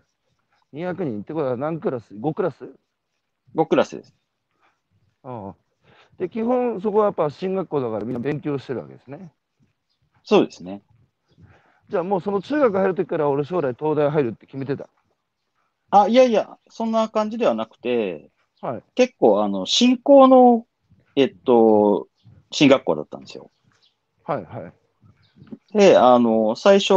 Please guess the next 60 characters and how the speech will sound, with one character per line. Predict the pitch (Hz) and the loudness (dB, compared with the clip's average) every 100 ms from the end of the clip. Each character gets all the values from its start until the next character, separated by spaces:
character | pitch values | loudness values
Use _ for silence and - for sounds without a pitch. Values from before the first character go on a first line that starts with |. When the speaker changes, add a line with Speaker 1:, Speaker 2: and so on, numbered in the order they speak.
| 180 | 4
Speaker 2:
僕 | 170 170 | 2 -2
が | 196 | 0
入 | 214 165 | 2 0
っ | - | -2
た | - | -10
時 | 80 - | -10 -8
に、 | 123 117 87 - _ _ _ | -4 -4 -6 -12 _ _ _
Speaker 1:
う | 180 | -10
ん。 | 123 | -8
Speaker 2:
え | |
っ | |
と、 | - | -2
初 | 170 190 | 0 2
め | 185 | 2
て | - | 0
卒 | 117 104 113 | -4 0 2
業 | 101 | 2
生 | - 69 | 0 -6
が | 80 | -6
出 | 82 | -6
て、 | - 143 95 65 - _ - - - _ _ - - _ _ | 2 4 4 0 -10 _ -20 -20 -20 _ _ -20 -20 _ _
Speaker 1:
あ | 151 | -8
ー、 | 180 | -2
Speaker 2:
高 | 240 | 2
校 | 214 | 2
三 | 175 98 | 2 0
年 | 185 | -2
生 | 190 | -4
で。 | |
Speaker 1:
そ | 143 | -4
う | |
で | 73 | -6
す | - | -10
か。 | 92 | -14
は | 69 - - 156 127 | -14 -20 -12 -8 -6
い | |
は | 107 - | -8 0
い。 | |
Speaker 2:
で、 | 196 | 2
そ | 214 | 6
れ | 214 | 6
で、 | 226 269 165 | 8 8 8
え | 101 | 6
っ | - - | 0 -4
と、 | 110 | -2
東 | 160 143 | 2 4
大 | 131 131 | 4 4
に | 123 120 107 - | 2 0 0 -4
な | 123 | -6
ん | |
か | - 71 | -6 -10
七、 | - 120 | -6 -4
八 | 107 101 110 | -4 -2 -2
人 | 110 | 0
ぐ | 98 | -2
ら | |
い | 69 | -2
通 | 104 | -6
っ | 76 131 - | -6 -4 0
て、 | 160 80 | 2 2